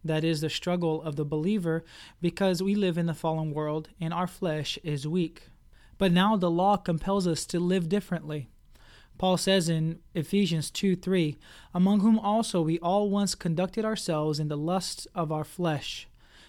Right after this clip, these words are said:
fulfilling the desires of the flesh and of the mind, and were by nature children of wrath, just as the others." The reality of the believer is that we are no longer to live according to our flesh, but according to the Spirit. Romans eight, Romans ten,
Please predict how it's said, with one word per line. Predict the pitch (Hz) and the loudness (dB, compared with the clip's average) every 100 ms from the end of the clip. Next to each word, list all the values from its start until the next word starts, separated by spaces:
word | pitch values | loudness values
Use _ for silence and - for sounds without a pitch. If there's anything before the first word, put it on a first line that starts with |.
| - | -6
fulfilling | 165 - 180 170 | -4 0 2 2
the | |
desires | 165 165 190 220 214 | 2 0 2 2 2
of | 165 | 0
the | |
flesh | 156 160 143 - | -2 -4 -6 -2
and | 165 | -2
of | 156 | 0
the | 165 | 0
mind, | 170 190 165 143 - - - | 2 2 0 -4 -10 -18 -8
and | 180 | 0
were | 180 190 | 2 4
by | 202 | 4
nature | 196 202 240 - 160 147 | 4 2 0 -2 -6 -6
children | - 214 214 175 156 - | -4 -2 0 0 -2 -4
of | 180 156 147 | -2 -2 0
wrath, | 180 170 139 - - - - | 0 0 -4 -10 -18 -20 -14
just | - 165 | -4 -2
as | 160 151 147 | 0 -2 0
the | 165 | 0
others." | 185 165 139 135 - - - - - - | 2 0 -2 -8 -16 -18 -20 -20 -20 -8
The | 165 | -2
reality | 160 175 180 175 | 2 4 4 4
of | 160 | 2
the | |
believer | 147 160 208 214 180 | 0 0 0 2 0
is | 156 | 0
that | 165 165 | 0 0
we | 196 | -2
are | 196 196 214 | 0 0 0
no | 185 190 | 2 0
longer | 190 202 220 165 | 0 0 0 -2
to | - | -2
live | 175 214 185 156 - - - - - - - - | -4 0 0 0 -4 -20 -20 -20 -20 -20 -16 -6
according | 180 - 170 165 | -6 0 0 0
to | 160 165 | -2 -4
our | 165 156 | -2 -4
flesh, | - 208 196 - | -4 -2 0 0
but | - 175 | -2 -2
according | 190 160 151 156 | -4 -4 -2 -2
to | - | -4
the | 151 | -4
Spirit. | 147 - 220 202 147 - - | -4 -2 0 2 0 -6 -10
Romans | 165 160 160 160 - - - - | -4 0 0 -2 -8 -20 -20 -4
eight, | 175 185 190 - | 2 2 0 -8
Romans | 156 160 151 143 | -4 -2 -2 -4
ten, | - 196 185 180 | -4 0 2 2